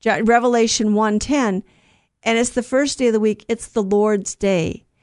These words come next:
And so the first day of the week became known as the Lord's day, and it was recognized as the day of resurrection, and it was recognized as the day that we are supposed to worship the Father in union with Jesus Christ,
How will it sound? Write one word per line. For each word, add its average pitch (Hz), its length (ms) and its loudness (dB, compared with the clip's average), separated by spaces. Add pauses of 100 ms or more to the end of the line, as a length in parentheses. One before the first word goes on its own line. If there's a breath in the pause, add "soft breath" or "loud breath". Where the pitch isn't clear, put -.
(280)
And 214 120 -2
so 247 100 2
the 233 100 0
first 311 320 0
day 330 100 0
of 285 60 2
the 247 60 2
week 233 220 0
became 214 340 0
known 247 220 2
as 247 140 0
the 208 100 -2
Lord's 185 360 -2
day, 185 200 0
and 180 100 -2
it 208 40 0
was 202 140 0
recognized 254 600 -2
as 214 100 -4
the 202 80 -2
day 196 140 0
of 190 100 -2
resurrection, 190 480 -2
and - 80 -8
it 185 60 -6
was 202 180 -2
recognized 214 760 -2 (440 soft breath)
as 220 160 0
the 220 120 0
day 233 320 2
that 208 140 -4
we 208 100 0
are 202 60 0
supposed 220 600 -2
to 208 100 -6
worship 208 640 -2
the 196 100 -8
Father 202 460 -2
in 190 220 -2
union 214 320 0
with 190 100 -4
Jesus 170 340 -8
Christ, 185 460 -2